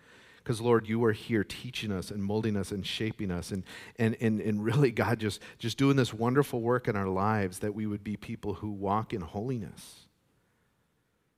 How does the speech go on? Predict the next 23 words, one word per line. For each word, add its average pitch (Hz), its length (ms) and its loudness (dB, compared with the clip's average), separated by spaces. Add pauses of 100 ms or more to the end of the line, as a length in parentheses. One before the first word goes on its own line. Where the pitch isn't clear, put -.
(680)
But 113 80 -4
Lord, 113 260 6
the 110 80 2
holiness 120 480 2
we 120 80 0
walk 104 320 2
in 104 80 0
now 101 200 2
is 92 80 0
just 92 200 -8
a 95 60 -8
glimpse 92 420 -4
of 87 140 -8
the 87 60 -4
holiness 95 600 -4
we 101 100 -6
will 90 180 -4
live 95 200 -2
in 95 140 -2
perpetually. 85 680 -10
And 82 120 -10
God, 82 240 -4
wow, 67 360 -10